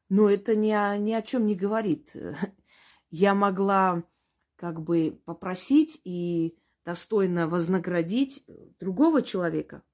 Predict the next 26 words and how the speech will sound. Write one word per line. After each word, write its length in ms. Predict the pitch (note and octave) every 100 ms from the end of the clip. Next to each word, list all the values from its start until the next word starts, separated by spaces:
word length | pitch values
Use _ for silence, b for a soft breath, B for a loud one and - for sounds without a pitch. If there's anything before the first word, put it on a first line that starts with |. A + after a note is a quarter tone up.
| -
если 280 | D#3+ - F3
бы 180 | F3
до 240 | E3 F#3+ F#3+
этого 440 | E3 - D#3 D3+
нашёлся 520 | D#3+ D#3+ - D3 -
бы 120 | - -
тот 200 | D#3+ D#3
человек, 360 | - F#3 -
который 340 | F3+ - F3+ E3+
бы 160 | F3+ b b b b b - - - -
реально 520 | E3 F3 F3 E3 D3+
честно 460 | - C4 - G#3+
выполнил 580 | F3+ A#3 G#3+ F3+ E3+ E3
эту 220 | F3+ -
работу. 520 | F#3+ F#3 D#3+ C#3 - - _ _ _ _ _ _ _
Но 120 | D#3+
таких 420 | E3+ A3 A3 G#3+ A3+
не 100 | A#3
нашлось. 580 | C4 B3+ - D3 -
Нашлись 420 | F3+ F3+ - G#3+ G#3
только 300 | G3 F3+ F#3+
те, 180 | -
которые 400 | - G#3 F#3+ F#3
очень 220 | F3 - E3
хотели 380 | E3+ B3+ C4+
просто, 500 | G3 E3+ E3+ - E3